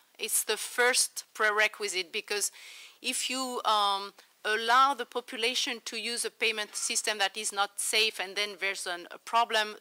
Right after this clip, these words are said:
this trust is gonna be lost for, and it will take a very long time to rebuild. So it's, uh,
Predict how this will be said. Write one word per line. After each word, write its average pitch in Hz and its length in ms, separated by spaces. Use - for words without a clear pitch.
this 254 220
trust - 720
is 208 120
gonna 208 260
be 196 120
lost 190 380
for, 180 260
and 214 140
it 226 140
will 226 200
take 208 240
a 202 60
very 202 260
long 196 320
time 190 360
to - 100
rebuild. 180 640
So 214 240
it's, - 300
uh, 190 180